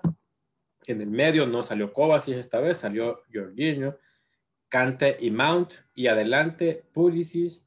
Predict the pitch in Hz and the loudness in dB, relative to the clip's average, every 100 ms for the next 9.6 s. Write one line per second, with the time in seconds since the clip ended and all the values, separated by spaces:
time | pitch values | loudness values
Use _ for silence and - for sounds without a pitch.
0 | _ _ _ _ 147 147 - 113 107 123 | _ _ _ _ -2 -2 -4 -4 -2 0
1 | 135 135 - 123 - 113 104 110 107 101 | -2 -4 -8 -8 -6 -4 -2 0 -2 -2
2 | 101 - 90 98 - _ _ _ _ _ | -8 -16 -14 -14 -16 _ _ _ _ _
3 | 110 113 139 196 190 - - 131 151 165 | -4 2 6 6 4 -4 -4 -2 0 0
4 | 151 214 220 - _ 110 110 135 110 95 | 4 4 2 -4 _ -6 2 4 4 -2
5 | 92 107 107 - 113 120 123 120 113 117 | -10 -8 -8 -12 -8 -4 -2 -2 -4 -6
6 | 113 113 113 113 107 - - _ 110 110 | -2 0 0 -2 -4 -6 -14 _ -14 -10
7 | 113 110 110 110 107 101 104 135 160 _ | -8 -6 -4 -2 -4 -8 -4 -4 -6 _
8 | _ _ _ _ - 117 113 117 113 120 | _ _ _ _ -8 -6 -6 -4 -2 -2
9 | - 110 101 98 98 | -4 -4 -2 -4 -6